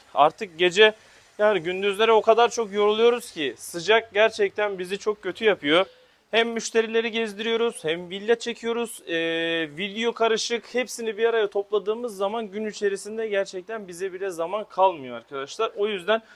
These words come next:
yoksa sizlere gece tanıtımı yapmak çok isteriz. Çünkü gece gerçekten çok güzel gözüküyor villalar.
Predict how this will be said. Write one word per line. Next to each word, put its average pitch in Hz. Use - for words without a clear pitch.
yoksa 220
sizlere 196
gece 165
tanıtımı 208
yapmak 196
çok 202
isteriz. 208
Çünkü 190
gece 170
gerçekten 165
çok -
güzel 123
gözüküyor 120
villalar. 127